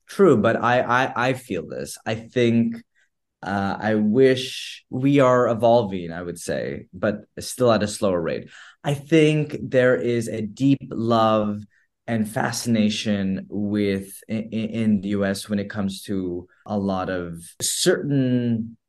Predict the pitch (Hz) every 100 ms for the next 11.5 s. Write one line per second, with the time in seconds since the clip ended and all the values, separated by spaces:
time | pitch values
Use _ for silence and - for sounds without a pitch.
0 | _ - 123 107 120 113 110 117 120 120
1 | - - 113 107 107 104 104 110 - 107
2 | 95 - 110 107 110 101 107 107 - 101
3 | 95 - - 113 104 104 98 95 92 -
4 | 101 98 95 110 127 - 104 107 104 101
5 | 101 95 104 104 - - 117 110 110 107
6 | 107 - 104 104 95 95 82 - 104 101
7 | 110 117 110 101 104 104 110 87 104 92
8 | 101 98 92 101 98 101 101 113 143 156
9 | - _ _ - 117 110 117 - 120 113
10 | 110 107 - - 113 107 98 - 117 110
11 | 107 110 113 113 107